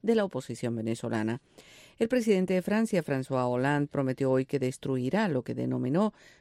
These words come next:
como un ejército de fanáticos y que son responsables de los atentados en París.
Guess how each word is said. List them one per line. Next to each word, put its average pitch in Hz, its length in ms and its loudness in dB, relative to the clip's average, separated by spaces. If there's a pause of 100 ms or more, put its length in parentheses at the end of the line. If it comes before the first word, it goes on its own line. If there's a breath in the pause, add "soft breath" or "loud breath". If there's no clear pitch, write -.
como 113 200 -2
un 202 80 2
ejército 196 540 -2
de 170 100 2
fanáticos 226 680 -2
y 170 40 -10
que 139 140 -2
son 156 220 -4
responsables 185 680 -4
de - 100 -4
los 120 180 -6
atentados 120 600 -4
en 117 140 -4
París. 180 380 -4